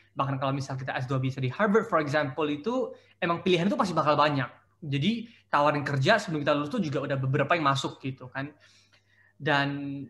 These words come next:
emang opsinya tuh banyak, dan jadi kita juga bingung gitu kan, cuma bingungnya adalah memilih yang mana, karena kita gak, gak pi-, kita tuh tidak pingin ambil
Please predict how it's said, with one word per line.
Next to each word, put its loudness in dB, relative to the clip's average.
emang -2
opsinya 0
tuh 2
banyak, 4
dan 0
jadi 0
kita 2
juga 6
bingung 8
gitu 6
kan, 6
cuma 4
bingungnya 2
adalah 2
memilih 2
yang 0
mana, 4
karena -2
kita -4
gak, 0
gak 4
pi-, -4
kita -4
tuh -10
tidak -2
pingin -2
ambil -2